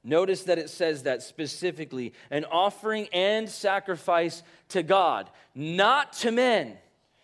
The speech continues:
not to be noticed by men, not unto ourselves to make ourselves feel better, not to give ourselves some sort of identity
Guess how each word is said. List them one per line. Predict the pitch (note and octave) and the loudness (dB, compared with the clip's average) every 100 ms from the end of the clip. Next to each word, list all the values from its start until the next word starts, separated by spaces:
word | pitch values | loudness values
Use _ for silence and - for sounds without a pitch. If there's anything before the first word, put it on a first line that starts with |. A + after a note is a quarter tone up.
| _ | _
not | E3+ A#3 A3+ | 0 0 0
to | - | -4
be | A#3 B3 | 0 0
noticed | A#3+ B3+ C4+ C4 A#3+ F3 | 4 4 4 0 -6 0
by | A3 G#3+ | 0 2
men, | A3+ G#3+ D3 - - | 0 0 -2 -10 -12
not | E3+ G#3+ B3+ B3 - | 0 2 2 0 0
unto | A3+ B3 - B3+ B3+ | 0 0 -4 -2 -2
ourselves | G#3 G#3 G#3 G3+ - - - C4 C4+ G#3+ F#3 G#3+ A3+ - - - | 2 4 4 0 -6 -8 -2 2 4 6 4 4 0 -8 -14 -10
to | - | -4
make | A#3 A#3 A3+ | 0 2 4
ourselves | G#3+ G3+ A3+ G#3 F3 | 2 2 2 2 0
feel | - D4 D4+ | -2 2 4
better, | F#3+ D3 A2 - _ _ _ _ _ _ _ _ _ _ _ _ _ _ - | 4 2 0 -12 _ _ _ _ _ _ _ _ _ _ _ _ _ _ -8
not | G#3 B3 C4+ C4 | 2 4 4 0
to | - B3+ B3 A3+ - E3+ | -4 -2 -2 -4 -8 -4
give | F#3+ C#4+ | 0 4
ourselves | C#4 B3 A3+ - A3+ G#3 | 4 4 0 -4 -4 -4
some | - B3+ C4 | -2 0 0
sort | - B3+ B3 | -4 -2 2
of | A3+ | 2
identity | G#3+ A3 A3+ E3 D3 G#3 C#4 C#4+ A3+ G3 G3+ A#3+ C4+ | 2 0 0 -8 -4 2 2 2 0 -2 -2 -2 -4